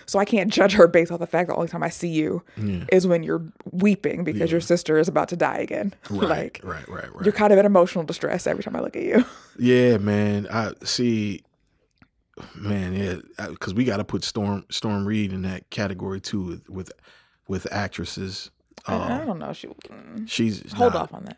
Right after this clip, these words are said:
Speaker 2: She, no, I mean, I'm not gonna say, I'm not putting her up there with Zendaya,
Speaker 1: She
Speaker 2: but
Speaker 1: just, she does dramatic really well.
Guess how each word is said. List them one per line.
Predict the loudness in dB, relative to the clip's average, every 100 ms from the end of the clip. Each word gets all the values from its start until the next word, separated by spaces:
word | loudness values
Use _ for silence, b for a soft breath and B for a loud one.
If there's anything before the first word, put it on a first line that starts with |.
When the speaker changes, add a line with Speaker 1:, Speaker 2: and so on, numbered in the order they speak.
| _
Speaker 2:
She, | -2 -2 2
no, | 4 6 6
I | 6
mean, | 4 4
I'm | 4 2
not | 2
gonna | 0
say, | 0 2
I'm | 2
not | 2 2
putting | 2 2
her | 2 -2
up | -2
there | -4
with | -4 -4
Zendaya, | -4 -2 0 0
Speaker 1:
She |
Speaker 2:
but | 0 0
Speaker 1:
just, | -2 -4 -10
she | 2
does | 4 6
dramatic | 4 4 2 2
really | -2 -2
well. | -4 -8